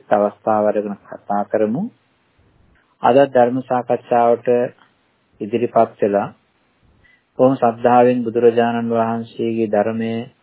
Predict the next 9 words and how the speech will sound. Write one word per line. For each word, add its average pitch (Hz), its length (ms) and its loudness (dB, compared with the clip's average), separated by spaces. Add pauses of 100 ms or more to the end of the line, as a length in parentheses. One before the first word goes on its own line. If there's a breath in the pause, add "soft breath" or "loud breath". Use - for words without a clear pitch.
(240)
හොයන්න 113 240 2 (160)
ඕන, 120 300 0
මෙනෙහි 110 360 -4
කරන්න 113 300 -6 (100)
ඕන, 117 260 -6
දැනගන්න 110 560 -6
ඕන 113 200 -4 (100)
කියන 113 220 -20
හිතින් 107 360 -2